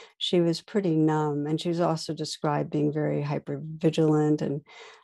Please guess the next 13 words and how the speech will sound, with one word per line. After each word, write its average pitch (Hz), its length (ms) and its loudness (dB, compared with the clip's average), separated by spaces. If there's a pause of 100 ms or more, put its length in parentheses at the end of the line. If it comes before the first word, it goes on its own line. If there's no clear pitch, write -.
a 202 60 0
lot 190 200 4
of 175 120 4
anxiety 151 640 4
and 147 80 2
depression. 156 560 -2
And 165 80 4
we 185 100 6
worked 190 340 0
together 156 440 -2
for 156 200 -6
a 143 120 -2
while. 139 580 -4